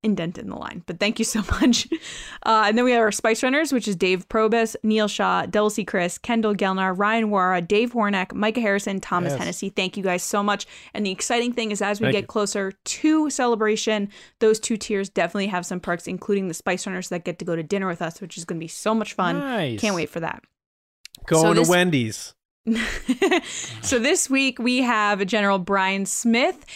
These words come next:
Speaker 1: and his question, which the point of this segment is to ask them a question, and then they get to be a part of the show and they answer.
Speaker 2: Yep.
Speaker 1: So the question is, if you could have one official movie-worn costume from any Star Wars movie or series, what is the one specific costume you'd want to own?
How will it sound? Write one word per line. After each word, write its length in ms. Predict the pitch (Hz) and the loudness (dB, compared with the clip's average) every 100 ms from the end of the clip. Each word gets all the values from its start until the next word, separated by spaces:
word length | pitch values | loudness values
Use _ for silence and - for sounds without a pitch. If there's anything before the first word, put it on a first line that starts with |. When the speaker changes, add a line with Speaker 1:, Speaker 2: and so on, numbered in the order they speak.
| - | -10
Speaker 1:
and 160 | - 240 | 0 2
his 200 | 240 254 | 2 0
question, 600 | - 208 208 - 202 262 | 0 0 0 0 2 4
which 260 | 208 - - | 2 0 -4
the 80 | |
point 200 | 185 208 | -2 0
of 60 | 185 | 0
this 120 | 180 | -2
segment 340 | - 170 180 180 | -2 -2 -2 -4
is 140 | 185 | -4
to 80 | 170 | -2
ask 220 | 180 175 | -4 -4
them 100 | 185 | -8
a 40 | |
question, 360 | 180 180 - 185 | -6 -8 -6 -8
and 100 | 175 | -8
then 80 | 170 | -8
they 100 | 170 | -8
get 140 | 170 | -8
to 80 | - | -6
be 80 | 170 | -6
a 60 | |
part 180 | 170 180 | -4 -4
of 60 | 170 | -4
the 80 | 165 | -6
show 240 | - 156 | -4 -4
and 100 | 156 | -4
they 80 | 156 | -8
answer. 360 | - - - | -8 -8 -6
Speaker 2:
Yep. 100 | - - - - | -8 -10 -18 -12
Speaker 1:
So 120 | - | -6
the 60 | 214 | -4
question 360 | - 247 - 214 | 0 0 0 0
is, 160 | 190 - | -2 -2
if 120 | 302 | 0
you 80 | 349 | 2
could 120 | 359 | 0
have 200 | 254 220 | 0 0
one 320 | 190 220 262 | 0 0 0
official 440 | 302 - 214 220 214 | 0 -2 -2 0 0
movie-worn 1040 | 208 233 233 226 220 - 190 208 208 214 | 2 2 2 0 0 -4 -2 0 0 -2
costume 460 | - 175 175 185 180 | -2 -2 -2 -6 -4
from 180 | 185 | -4
any 240 | - 233 294 | -2 0 0
Star 260 | - 226 | 0 0
Wars 220 | 190 185 196 | 0 0 -2
movie 280 | 170 170 - | -2 -2 -2
or 160 | 240 320 | 0 0
series, 480 | - 185 - 110 - - - - | 0 -2 -2 -6 -10 -16 -10 0
what 140 | 269 | 0
is 100 | 349 | 2
the 100 | 370 | 2
one 200 | 262 269 | 2 2
specific 420 | 254 247 - 226 | 0 -4 -4 -4
costume 480 | - 220 220 220 214 | -2 -2 -2 -4 -4
you'd 360 | - 180 202 190 | -2 0 0 0
want 200 | 180 170 | -4 -6
to 140 | - | -8
own? 300 | 165 151 175 | -6 -6 -10